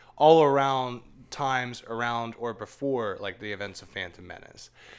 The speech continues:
you start to see that, like, Anakin was not the only one who was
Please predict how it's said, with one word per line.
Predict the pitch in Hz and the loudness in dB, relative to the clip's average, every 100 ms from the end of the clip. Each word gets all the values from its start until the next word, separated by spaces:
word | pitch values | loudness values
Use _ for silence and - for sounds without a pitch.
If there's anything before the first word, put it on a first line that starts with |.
| - | -16
you | - 151 | -6 -2
start | - 220 | 2 2
to | 202 | 0
see | - 175 | -4 -4
that, | 147 127 107 | -2 -2 -2
like, | 117 107 - _ _ _ _ _ _ _ | -6 -6 -12 _ _ _ _ _ _ _
Anakin | 156 185 196 196 | 0 2 2 2
was | 160 131 | -2 -2
not | 139 | -2
the | 135 | -4
only | 127 120 | -6 -6
one | 113 113 107 101 98 _ _ _ | -4 -4 -6 -10 -16 _ _ _
who | - 113 | -6 -6
was | 110 | -6